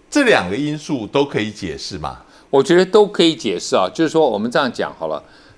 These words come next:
Speaker 2: 呃，大部分的大法官在总统任命他，经过参议院同意的时候，总统都是挑跟自己意识形态比较接近的，
Speaker 1: 对，对。
Speaker 2: 对不对？但是呢，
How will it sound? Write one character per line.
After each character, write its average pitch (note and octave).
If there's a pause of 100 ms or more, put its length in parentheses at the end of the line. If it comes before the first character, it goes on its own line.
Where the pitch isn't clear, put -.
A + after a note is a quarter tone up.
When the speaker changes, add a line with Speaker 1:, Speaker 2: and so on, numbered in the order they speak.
Speaker 2:
呃， A2+ (300)
大 F#3+
部 D3
分 C#3
的 A#2+
大 A#2
法 D2+
官 G2
在 A2+
总 A#2
统 F#2 (360)
任 C#3
命 A2
他， F#2+ (280)
经 C3
过 A#2
参 A#2
议 A2+
院 G#2
同 F2
意 G#2
的 E2+
时 -
候， E2 (460)
总 D#3+
统 C#3+
都 C#3
是 C3+
挑 B2
跟 C3
自 C3
己 -
意 A2+
识 -
形 F2
态 F#2
比 E2
较 F#2
接 A#2
近 G#2+
的， D#2+
Speaker 1:
对， E2+
对。 D2
Speaker 2:
对 F2+
不 F#2
对？ F2 (400)
但 D#3
是 D#3
呢， B2